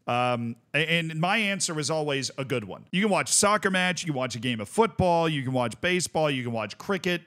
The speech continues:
If it's a bad game and it's a blowout and it, and it's boring, then I'd rather watch a really close and exciting field hockey game. You know, like, <laughs> that's the honest, the honest to goodness answer. And I feel the same way about, like,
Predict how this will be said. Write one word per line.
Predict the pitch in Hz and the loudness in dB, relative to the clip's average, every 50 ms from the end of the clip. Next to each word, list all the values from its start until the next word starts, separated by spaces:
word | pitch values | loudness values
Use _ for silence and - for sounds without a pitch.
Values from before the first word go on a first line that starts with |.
| _ _ _ _ _ _ _ _ _ _ - | _ _ _ _ _ _ _ _ _ _ -6
If | 202 165 - - - - _ - | -6 -6 -6 -8 -16 -18 _ -4
it's | 151 147 135 - 151 | -4 -4 -2 -4 -4
a | 120 | -6
bad | 104 95 90 - 156 160 170 175 180 180 160 143 | -6 -6 -2 2 2 4 4 4 2 2 -2 -2
game | 123 160 160 170 175 180 180 180 180 | -2 0 0 0 0 0 0 -2 -2
and | 156 135 | -4 -4
it's | 135 - - | -6 -6 -6
a | 123 | -6
blowout | 104 92 92 123 147 180 180 180 180 175 175 170 170 175 170 - | -8 -8 -8 -4 0 0 2 2 2 4 4 4 2 0 -2 -4
and | 156 131 123 117 | -6 -6 -4 -4
it, | 110 104 113 123 135 139 | -6 -6 -8 -10 -8 -6
and | 127 120 | -4 -4
it's | 117 107 - - | -4 -4 -6 -8
boring, | 107 98 156 160 170 175 170 170 170 170 170 170 170 170 - - _ _ _ _ _ _ | -4 0 2 2 4 4 2 2 0 0 0 0 -2 -4 -6 -10 _ _ _ _ _ _
then | - 135 220 240 | -4 -2 0 2
I'd | 247 262 294 269 | 2 0 0 0
rather | 226 220 254 269 262 262 220 | 0 2 2 2 2 2 2
watch | 202 202 196 208 - - | 2 2 2 0 0 0
a | 196 | -2
really | 170 165 196 220 214 190 | 0 0 2 2 2 0
close | 151 - - 196 202 208 202 - - | 0 0 0 2 2 2 2 0 0
and | 185 | -2
exciting | 175 160 - - 208 185 202 202 202 185 | -2 -2 -2 -2 0 0 0 0 -2 -4
field | - - 226 277 359 285 | -4 -4 -2 -2 -2 -2
hockey | 147 110 110 110 - 120 | -2 -2 -2 -2 -4 -4
game. | 104 110 104 95 92 107 220 | -4 -4 -4 -6 -6 -4 -4
You | 226 254 247 | -2 0 0
know, | 240 220 | 0 0
like, | 233 220 233 220 151 311 349 254 | 0 -2 -2 -2 -2 -2 -2 -4
<laughs> | - - - - _ - | -8 -16 -20 -20 _ -4
that's | 254 294 320 320 - - | -2 -2 -2 -2 -6 -6
the | 269 262 233 | -6 -6 -4
honest, | 240 262 277 285 294 - - - - - | -2 -2 -2 -2 -2 -4 -6 -6 -8 -10
the | 214 196 156 - 226 214 190 220 | -14 -14 -12 -12 -10 -2 0 2
honest | 202 202 226 254 262 - - - 240 | 4 6 6 6 6 6 4 4 2
to | 226 | 2
goodness | 175 175 208 214 190 202 196 175 156 - - - - - _ _ _ _ _ _ _ | 4 4 4 4 4 0 -2 -2 0 -2 -4 -6 -8 -14 _ _ _ _ _ _ _
answer. | 254 254 277 302 - - - 170 | 0 0 0 2 2 2 0 0
And | 143 147 | 0 0
I | 170 185 | 0 0
feel | - 226 233 226 | 0 2 2 2
the | 220 190 | 2 2
same | - 214 208 220 202 | 2 2 2 2 2
way | 208 202 196 | 2 2 2
about, | 190 190 185 180 175 | 4 4 2 2 2
like, | 175 165 165 139 | 2 0 0 -2